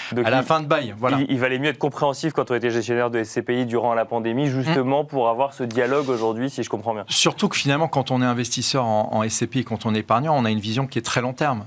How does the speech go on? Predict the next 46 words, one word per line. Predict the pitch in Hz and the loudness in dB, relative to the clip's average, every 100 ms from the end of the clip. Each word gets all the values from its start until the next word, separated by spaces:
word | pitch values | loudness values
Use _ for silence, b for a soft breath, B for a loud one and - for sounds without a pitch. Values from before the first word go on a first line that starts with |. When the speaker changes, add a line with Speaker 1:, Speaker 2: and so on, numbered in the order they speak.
| 123 | -8
Speaker 2:
La | 110 | -6
durée | 98 110 | -2 0
de | 107 | 0
détention, | 113 - 113 - 127 | -2 0 0 0 -2
c'est | 110 | -4
plus | - 113 | -4 0
de | 107 | 2
vingt | 113 135 | 2 2
ans | 123 | 2
en | 107 | 4
moyenne, | 107 113 117 | 2 2 0
euh, | 101 | -2
par | 92 104 101 | 0 0 0
les, | 104 | -2
par | 110 107 | 0 0
les | 104 | 0
épargnants. | 113 117 147 143 | 0 2 2 0
Donc | 110 | 0
vous | 104 113 | 0 0
avez | 113 120 | 2 2
vraiment | 117 147 139 | 4 4 2
intérêt | 135 135 135 | 2 0 2
à | |
avoir | 120 113 | 0 -2
finalement | - 120 127 131 113 | 0 0 2 4 4
un, | 104 B B B 113 | 2 B B B -2
un | |
flux | 110 - 151 | -2 0 2
locatif | 147 143 143 - 151 - | 2 2 0 -2 -4 -2
le | 107 | -4
plus | - 147 | 0 0
long | 127 143 175 | 2 2 0
possible, | - 139 - 175 175 110 - B B | 0 0 0 0 -2 -4 -10 B B
parce | 117 - | -4 -2
que, | 143 | 0
bah, | 117 | -2
finalement, | - 113 123 127 | 0 0 2 2
ça | - 104 | 0 -2
vous | 104 | -4
fait, | 104 139 123 | -2 0 0
finalement, | - 107 113 | -2 -2 0
une | 110 - | 0 0
stabilité | 127 123 123 143 | 0 -2 -6 -4
sur | 127 113 | -2 -2
vos | 101 104 | -2 0
loyers, | 110 120 202 | 0 0 -2